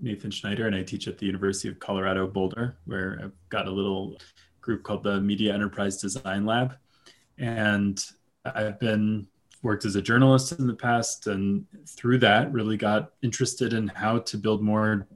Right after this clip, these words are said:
democratic ownership and governance in the online economy. That's where my work has really revolved around for a good number of years, is trying to figure out pathways just to make it easier for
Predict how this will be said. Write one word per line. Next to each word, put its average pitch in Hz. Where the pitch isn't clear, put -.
democratic 110
ownership 113
and 104
governance 98
in 98
the 92
online 98
economy. 98
That's 104
where 104
my 120
work 117
has 117
really 113
revolved 104
around 101
for 101
a 143
good 113
number 107
of 98
years, 110
is 101
trying 113
to 113
figure 110
out 104
pathways 104
just -
to 104
make 101
it 101
easier 101
for 98